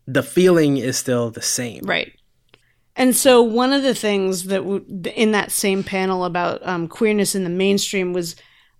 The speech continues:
Speaker 2: um, and, and we've talked about how the X-Men can, um, how the X-Men story has a lot of themes that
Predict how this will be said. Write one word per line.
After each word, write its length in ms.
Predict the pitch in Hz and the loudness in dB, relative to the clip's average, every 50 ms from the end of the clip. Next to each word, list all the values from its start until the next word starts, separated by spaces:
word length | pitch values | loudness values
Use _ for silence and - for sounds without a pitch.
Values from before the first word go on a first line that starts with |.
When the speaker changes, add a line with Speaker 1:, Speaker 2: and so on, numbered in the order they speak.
| _ | _
Speaker 2:
um, 640 | - 190 185 180 180 180 175 175 165 170 175 180 - _ _ _ _ _ _ _ _ _ _ _ _ _ _ _ _ _ - - - | -8 -6 -6 -4 -4 -4 -4 -6 -6 -8 -10 -12 -18 _ _ _ _ _ _ _ _ _ _ _ _ _ _ _ _ _ -20 -6 -4
and, 180 | 208 214 202 - - | -2 -2 -2 -2 -2
and 460 | - 220 214 214 208 208 185 - - - | -2 0 0 0 -2 -2 -4 -8 -12 -10
we've 360 | - 226 240 247 233 - - | -4 -2 -2 -2 -2 -2 0
talked 300 | - 220 202 196 - - | 0 2 2 0 0 -2
about 260 | 190 190 190 - - | -2 0 0 -2 -2
how 260 | - 196 190 185 - - _ _ _ - | -4 -2 -2 -2 -2 -4 _ _ _ -14
the 260 | 196 185 202 - - | -6 -4 -2 0 2
X-Men 600 | 214 214 208 - - 220 190 190 185 185 180 175 | 2 0 0 -2 -2 0 0 0 0 -2 -2 -4
can, 420 | - - 196 185 180 175 170 170 - | -4 -4 -4 -2 -2 -4 -6 -6 -6
um, 540 | - 170 170 170 165 160 151 147 147 156 - _ _ _ _ _ _ _ _ _ - _ _ _ _ _ _ _ _ _ _ _ _ _ _ _ _ _ - | -6 -6 -4 -4 -6 -6 -8 -8 -10 -12 -14 _ _ _ _ _ _ _ _ _ -20 _ _ _ _ _ _ _ _ _ _ _ _ _ _ _ _ _ -8
how 120 | 220 220 | -6 -2
the 160 | 214 220 220 | 2 4 4
X-Men 540 | 220 220 214 - - 226 208 202 202 202 190 | 4 4 2 0 -2 0 2 2 2 0 0
story 1000 | 175 - - - - - 196 190 185 185 185 185 180 180 175 170 165 165 - _ _ _ _ _ _ _ _ | -2 -4 -6 -8 -8 -4 -2 0 2 2 2 2 2 2 0 0 -2 -6 -10 _ _ _ _ _ _ _ _
has 240 | _ - 202 185 170 | _ -6 -6 -4 -2
a 40 | 196 | -2
lot 220 | 185 190 190 185 | 0 2 2 2
of 100 | 180 - | 0 0
themes 520 | - - - 196 190 190 190 190 185 160 170 | -2 -4 -4 -2 -2 0 0 -2 -2 -4 -2
that 320 | 180 180 170 - - _ | -2 -2 -2 -4 -6 _